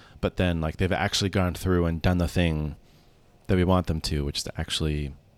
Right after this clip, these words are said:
create a swipe. Um, so it feels really promising. I think, like, even regardless of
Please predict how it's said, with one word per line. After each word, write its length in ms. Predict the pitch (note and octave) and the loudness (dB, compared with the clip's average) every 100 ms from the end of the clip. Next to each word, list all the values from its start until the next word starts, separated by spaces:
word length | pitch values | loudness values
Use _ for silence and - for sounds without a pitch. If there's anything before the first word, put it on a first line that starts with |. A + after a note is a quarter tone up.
| - | -6
create 240 | - F2+ | 0 2
a 40 | E2 | 2
swipe. 400 | - D2+ - - - - - _ _ | -2 -2 -4 -12 -18 -20 -20 _ _
Um, 400 | F2 D#2+ C#2+ C2+ - _ _ _ - - - | -4 -2 -4 -8 -14 _ _ _ -18 -16 -2
so 200 | - F2 | 6 6
it 60 | |
feels 200 | - D3 C#3+ | 10 10 12
really 140 | C3 | 10
promising. 520 | A#2+ A2 G2+ F2+ D#2 | 12 10 8 4 2
I 100 | - | 0
think, 220 | - G#2 | 2 4
like, 240 | G2 F2+ - | 4 2 0
even 220 | G#2+ G#2 | -2 2
regardless 540 | F#2 F2+ F#2+ F#2 F2+ F#2+ | 2 6 6 6 2 2
of 260 | E2 D#2+ | 2 0